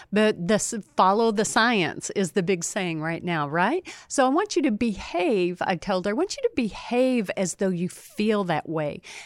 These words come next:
and do what you would do if you did feel that way." And what she found is within a week, Chris, within a week, she began to look forward to him coming in the door, where, where,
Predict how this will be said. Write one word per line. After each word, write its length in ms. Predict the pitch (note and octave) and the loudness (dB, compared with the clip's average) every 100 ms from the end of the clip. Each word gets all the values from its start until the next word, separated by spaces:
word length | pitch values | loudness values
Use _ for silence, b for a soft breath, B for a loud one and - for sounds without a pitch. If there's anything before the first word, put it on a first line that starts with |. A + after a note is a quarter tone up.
| - | -2
and 240 | A3+ A3 | 2 2
do 300 | A3 C#4 E4 - | 4 4 4 2
what 300 | G#3 A#3 - | 2 2 2
you 140 | A#3 D4+ | 0 0
would 220 | D4+ G3+ | 0 2
do 260 | F#3 F#3+ - - | 2 2 0 -4
if 260 | C4 - A#3+ | -4 -2 -2
you 140 | A3 | -2
did 380 | F#3 A3+ B3 G#3+ | 0 0 0 0
feel 340 | - A#3+ A#3+ | -2 0 0
that 240 | F#3 D#3 D3 | -2 -4 -4
way." 240 | D3 D3+ B B B | -6 -6 B B B
And 220 | B3+ C4 | 0 2
what 200 | D4+ G#3+ | 2 2
she 200 | - D4+ | 0 -2
found 600 | - C4+ C#4+ G#3 E3 F#3 | 0 0 2 0 -2 -2
is 220 | G3+ G3 G#3 | -2 -2 -2
within 540 | G3 A3+ - B3+ B3+ | -2 -2 -2 0 2
a 100 | A3 | 0
week, 760 | F3+ F3+ A3+ D4 - _ - - _ - | -2 -2 2 2 0 _ -20 -20 _ -12
Chris, 460 | - E3 - - B B - | -6 -6 -6 -10 B B 0
within 380 | B3+ - D#4+ D#4+ | 2 4 2 4
a 80 | |
week, 840 | G#3+ F#3+ G#3 E4 C#4+ G3+ - - - B B B | 2 0 2 2 2 -2 -6 -16 -20 B B B
she 420 | - - D4+ E4 | -4 0 4 4
began 800 | F#4+ F#4 E4+ B3+ A3+ G#3+ A3+ A#3 _ | 4 2 2 2 2 2 2 0 _
to 140 | - A#3 | -4 0
look 260 | G3+ - | 0 -2
forward 720 | - - C#4 A#3+ F#3+ E3+ E3+ - | -6 0 2 4 2 0 0 -2
to 80 | |
him 260 | F#3 G#3 F3 | -2 0 -2
coming 380 | - F3+ E3+ E3+ | -2 0 0 2
in 100 | E3 | 0
the 80 | D3+ | 0
door, 300 | F3 C#3+ - | 0 0 0
where, 280 | A3+ G#3 G#3+ B B - | 2 4 2 B B 4
where, 440 | B3 B3 A#3+ | 6 8 6